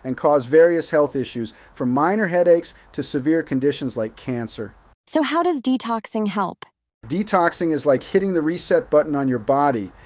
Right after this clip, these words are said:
Speaker 1: It helps your internal organs, including your kidneys and lungs, to flush out these toxins. It's a holistic approach that involves diet, sleep, stress management,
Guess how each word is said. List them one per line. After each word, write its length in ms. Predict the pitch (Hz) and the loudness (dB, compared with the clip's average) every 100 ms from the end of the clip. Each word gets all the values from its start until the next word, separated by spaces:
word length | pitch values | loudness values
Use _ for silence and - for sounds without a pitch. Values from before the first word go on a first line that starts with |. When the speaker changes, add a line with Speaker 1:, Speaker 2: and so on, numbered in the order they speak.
| - | -16
Speaker 1:
It 120 | 131 113 | -10 0
helps 280 | 180 190 | 0 0
your 120 | 196 165 | 0 0
internal 400 | 147 175 170 160 | 0 0 2 6
organs, 360 | 165 170 156 | 4 4 -2
including 500 | 135 - 175 180 175 - - | -4 0 0 0 -4 -10 -10
your 120 | 120 120 | -8 -6
kidneys 480 | - 170 175 170 | -2 -2 0 -2
and 160 | 139 127 | -2 0
lungs, 400 | 135 139 143 139 - - | 0 0 -2 -4 -16 -10
to 100 | 139 | -8
flush 420 | 123 - 190 185 | -6 2 2 4
out 240 | 175 202 208 | 2 2 0
these 180 | 151 - | -6 -6
toxins. 640 | 131 127 - 120 104 - - - | -4 -4 -4 -8 -10 -14 -20 -14
It's 140 | 131 147 | -6 -2
a 80 | |
holistic 500 | 120 139 208 - 202 | 0 2 0 0 -2
approach 460 | 175 - 156 160 - - - | -2 2 4 2 -4 -16 -6
that 100 | 135 | -4
involves 380 | 123 127 117 - | 0 0 0 0
diet, 480 | - 139 160 165 | 2 4 2 0
sleep, 420 | - - 160 180 - | -4 -4 -2 -2 -4
stress 380 | - 156 151 | 0 2 2
management, 540 | 143 139 143 127 143 | -2 -2 -2 -2 -4